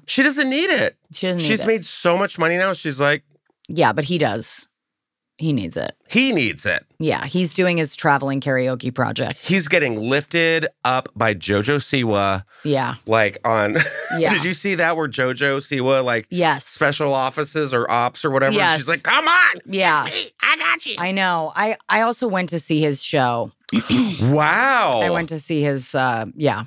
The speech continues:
Speaker 2: his concert, his karaoke concert.
Speaker 1: Yeah. How was
Speaker 2: Yeah.
Speaker 1: it?
Speaker 2: Um, it was, I had the best time 'cause I was, like, going to just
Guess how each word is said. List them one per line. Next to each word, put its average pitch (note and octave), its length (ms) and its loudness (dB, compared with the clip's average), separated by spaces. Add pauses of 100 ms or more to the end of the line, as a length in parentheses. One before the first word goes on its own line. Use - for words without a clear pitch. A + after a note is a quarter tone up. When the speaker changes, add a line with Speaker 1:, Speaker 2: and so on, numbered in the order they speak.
Speaker 2:
his D3 160 -6
concert, C3+ 640 0
his D3 400 -4 (220)
karaoke B2+ 480 0
concert. C3+ 440 0
Speaker 1:
Yeah. B2 360 2 (180)
How C3+ 220 0
was C3+ 240 0
Speaker 2:
Yeah. F#2+ 160 0
Speaker 1:
it? D#2+ 80 -12 (1040)
Speaker 2:
Um, B3 580 2 (100)
it B3 160 -2
was, C4 460 -4 (160)
I B3 200 4
had C4+ 200 0
the A3+ 80 -4
best E3+ 420 0
time F#3 460 0
'cause F#3+ 160 -4
I F3 100 2
was, E3 140 -2
like, D#3 240 -2
going D#3+ 640 0
to D3+ 240 0
just C#3+ 640 -2